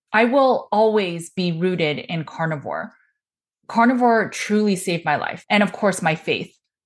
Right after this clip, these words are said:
Our team right now is spending so many hours working on the Carnivore Summit so that it is the best,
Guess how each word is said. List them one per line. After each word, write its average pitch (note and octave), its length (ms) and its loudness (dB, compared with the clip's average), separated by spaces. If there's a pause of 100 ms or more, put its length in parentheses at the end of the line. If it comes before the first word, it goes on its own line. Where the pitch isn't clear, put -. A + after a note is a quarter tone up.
Our A3+ 160 4
team A#3 380 2
right F#3+ 160 2
now E3 240 0
is E3+ 140 -4
spending E3+ 420 0
so F#3+ 500 0
many F#3 300 0
hours D3+ 560 0
working E3 340 0
on D#3 140 0
the D#3 80 -4
Carnivore D3+ 380 -4
Summit - 360 -8
so - 160 -2
that - 200 2
it F3 120 2
is D#3+ 220 0
the F3 360 -2
best, - 520 0